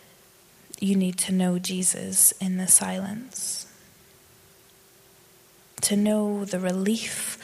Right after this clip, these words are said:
of the assurance that he brings, that at his cross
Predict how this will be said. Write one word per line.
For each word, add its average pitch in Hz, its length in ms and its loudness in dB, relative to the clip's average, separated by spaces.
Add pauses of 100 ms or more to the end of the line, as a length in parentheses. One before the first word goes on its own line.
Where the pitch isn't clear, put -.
(260)
of 190 120 -4
the 190 160 -4
assurance 202 800 2
that 190 220 -8
he 190 160 -6
brings, 185 880 -6 (1500)
that - 160 -8
at - 160 -2
his 226 260 -4
cross - 1000 -6